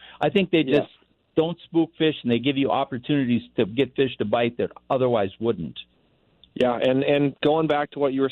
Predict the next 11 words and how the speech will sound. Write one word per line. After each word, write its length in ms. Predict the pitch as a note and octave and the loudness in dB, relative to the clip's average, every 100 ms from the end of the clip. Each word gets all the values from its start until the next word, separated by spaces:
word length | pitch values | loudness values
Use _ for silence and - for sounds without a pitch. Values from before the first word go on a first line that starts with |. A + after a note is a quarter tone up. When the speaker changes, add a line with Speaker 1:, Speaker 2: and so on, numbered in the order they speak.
| - | -2
Speaker 2:
saying 280 | C#3 C3 C3 | -2 -2 -4
there, 140 | B2 | -6
too, 300 | - D#3 F3 | -2 0 2
about, 340 | C#3 B2 A#2 _ _ _ | 2 0 -2 _ _ _
uh, 300 | - A#2 A2 | -4 -4 -4
using 380 | A#2 - - C3 | -8 -12 -18 -4
your 100 | B2 | 0
electronics 500 | A#2+ A#2+ C#3+ C#3 C3+ | 0 0 -2 -4 -4
and 120 | A#2 | -8
marking 340 | A#2+ C3 - C#3 | -4 -4 -4 -12
fish, 220 | - A2 | -4 -4